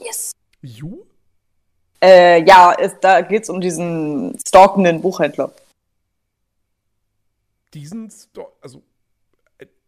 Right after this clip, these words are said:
Speaker 1: Die heißt, die Staffel heißt, äh, die Serie heißt You, du wirst mich lieben.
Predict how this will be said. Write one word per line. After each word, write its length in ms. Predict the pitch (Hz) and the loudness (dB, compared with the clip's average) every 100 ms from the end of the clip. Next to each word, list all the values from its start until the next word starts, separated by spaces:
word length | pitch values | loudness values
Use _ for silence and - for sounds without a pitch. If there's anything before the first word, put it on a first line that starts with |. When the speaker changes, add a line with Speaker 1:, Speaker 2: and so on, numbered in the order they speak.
| _ | _
Speaker 1:
Die 180 | 175 208 | 0 4
heißt, 220 | 220 214 | 4 2
die 60 | 202 | -2
Staffel 240 | 254 247 | -2 2
heißt, 180 | 202 - | 0 0
äh, 160 | 165 175 | -2 -2
die 100 | 170 | -2
Serie 320 | 170 202 185 | -2 0 0
heißt 200 | 175 - | -2 -6
You, 220 | 190 254 | -6 -4
du 160 | 220 165 | -4 -2
wirst 220 | 196 - | -4 -6
mich 120 | 170 | -14
lieben. 380 | 175 190 160 180 | -10 -10 -8 -12